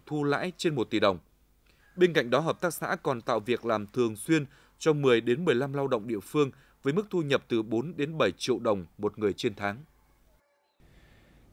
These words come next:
Chương trình thời sự sẽ được tiếp tục với những thông tin đáng chú ý khác. Thưa quý vị và các bạn,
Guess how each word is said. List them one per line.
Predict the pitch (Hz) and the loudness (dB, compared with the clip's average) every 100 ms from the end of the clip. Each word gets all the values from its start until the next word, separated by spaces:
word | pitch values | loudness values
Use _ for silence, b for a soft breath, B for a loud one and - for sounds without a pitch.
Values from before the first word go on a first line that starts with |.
| _ - | _ -2
Chương | 208 | 0
trình | 175 | 4
thời | 156 | 6
sự | 143 156 | 6 4
sẽ | 143 | 2
được | 180 139 | 4 4
tiếp | 240 - | 2 4
tục | 135 - | 2 4
với | 120 | 2
những | 139 196 | 2 -2
thông | 175 147 | -4 -2
tin | 156 139 | -2 0
đáng | 131 123 | 0 -2
chú | 139 135 | -2 -4
ý | |
khác. | 131 202 - - - | 0 0 -2 -20 -4
Thưa | 160 | -2
quý | 143 147 | 0 0
vị | 147 101 | 0 0
và | |
các | 98 143 | -2 4
bạn, | 117 | 4